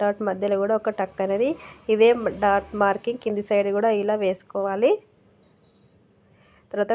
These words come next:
క్రాస్ పట్టీకి ఇలా ఫోల్డింగ్స్ ఉన్న క్లాత్ తీసుకోవాలి. మనకి మిగిలిన క్లాత్లో ఇలా కింది సైడ్ ఒక, ఒక లైన్ అయితే ఈ విధంగా డ్రా చేసుకోవాలి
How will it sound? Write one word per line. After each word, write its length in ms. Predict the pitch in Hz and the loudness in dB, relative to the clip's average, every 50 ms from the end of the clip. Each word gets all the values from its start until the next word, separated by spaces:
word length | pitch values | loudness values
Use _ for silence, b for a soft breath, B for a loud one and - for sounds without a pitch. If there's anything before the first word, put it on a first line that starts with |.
| 233 - | -4 -2
క్రాస్ 240 | 220 208 202 208 - - | -2 -2 -2 -4 -4 -2
పట్టీకి 500 | 214 196 196 - 208 202 202 202 - 262 330 415 - - _ _ _ B B B B B B B B _ _ _ _ _ _ _ _ _ _ _ _ - - - - - _ _ _ _ _ - 196 | -2 -2 -2 -2 -4 -4 -4 -4 -4 -2 -2 -2 -4 -8 _ _ _ B B B B B B B B _ _ _ _ _ _ _ _ _ _ _ _ -20 -20 -20 -20 -20 _ _ _ _ _ -4 0
ఇలా 140 | 202 233 269 269 B B B B B B B B B - | 2 2 2 0 B B B B B B B B B 2
ఫోల్డింగ్స్ 440 | 247 240 226 226 220 220 220 - - | 4 4 6 4 2 0 0 -2 -2
ఉన్న 100 | 233 233 226 233 | -2 -2 -2 0
క్లాత్ 240 | 226 208 196 196 196 - 208 | 2 2 2 0 0 -4 -6
తీసుకోవాలి. 460 | 202 202 - - 208 196 196 220 247 262 233 | -6 -6 -4 -2 0 0 2 2 2 2 2
మనకి 280 | 208 202 202 202 - 269 247 | -2 -2 -2 -2 -2 -2 0
మిగిలిన 380 | 220 202 202 202 202 196 202 196 196 196 | -2 -2 -2 -4 -4 -2 -2 -2 -4 -4
క్లాత్లో 460 | 208 196 190 185 185 - 196 214 247 349 392 - - - _ _ b b b b b b b b _ - | -4 -4 -4 -4 -4 -4 -2 0 0 0 0 -4 -8 -20 _ _ b b b b b b b b _ -8
ఇలా 120 | - 214 214 214 | -6 -6 -4 -2
కింది 220 | 233 214 196 208 214 - | -2 -2 0 -2 -4 0
సైడ్ 200 | 208 202 196 196 202 196 | 0 0 2 2 0 -2
ఒక, 120 | - 226 214 208 202 - 202 202 | 0 -4 -4 -4 -4 -4 -4 -4
ఒక 140 | 196 - - 202 190 | -4 -2 -2 0 0
లైన్ 240 | 190 180 185 196 196 | 2 0 0 0 0
అయితే 140 | 196 196 - 214 | 0 0 0 -2
ఈ 40 | 202 190 | -2 0
విధంగా 320 | 185 185 180 180 196 202 196 190 | 0 -2 -2 -2 -2 -2 -2 0
డ్రా 120 | 196 185 180 180 180 190 | 2 2 2 0 -2 -4
చేసుకోవాలి 640 | 185 185 - - - 185 185 185 190 196 220 285 | -6 -6 -8 -10 -6 -6 -4 -4 -4 -2 0 0